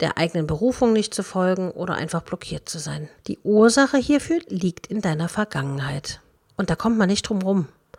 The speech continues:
Es nutzt nichts, den Blick immer nur nach vorne zu richten, was grundsätzlich durchaus ein positiver Gedanke ist, aber letztendlich ist es wichtig, die Vergangenheit aufzuarbeiten und abzuschließen. Das ist wie eine Schublade, die man mit dem Schlüssel zumacht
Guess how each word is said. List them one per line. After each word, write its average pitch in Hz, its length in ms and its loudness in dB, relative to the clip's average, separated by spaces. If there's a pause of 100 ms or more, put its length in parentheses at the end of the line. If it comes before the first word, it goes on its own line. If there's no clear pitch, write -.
(100)
Es - 160 0
nutzt - 520 4
nichts, 214 500 4
den 185 160 2
Blick 233 260 0
immer 254 240 4
nur 214 120 6
nach 175 160 4
vorne 190 400 2
zu 240 140 0
richten, 262 500 -2 (160)
was - 180 2
grundsätzlich 220 800 4
durchaus 165 360 4
ein 160 120 -2
positiver 156 480 2
Gedanke 170 400 2
ist, - 440 -2
aber 170 120 2
letztendlich 233 840 2
ist - 220 4
es 175 240 -4
wichtig, 240 500 6
die 208 140 -4
Vergangenheit 180 640 0
aufzuarbeiten 208 840 0
und 202 140 0
abzuschließen. - 800 -4 (140)
Das 185 160 0
ist - 180 0
wie 349 60 4
eine 320 100 6
Schublade, 254 560 6
die 214 140 2
man 190 260 4 (240)
mit 165 160 -6
dem 165 60 -4
Schlüssel 247 420 0
zumacht 214 800 0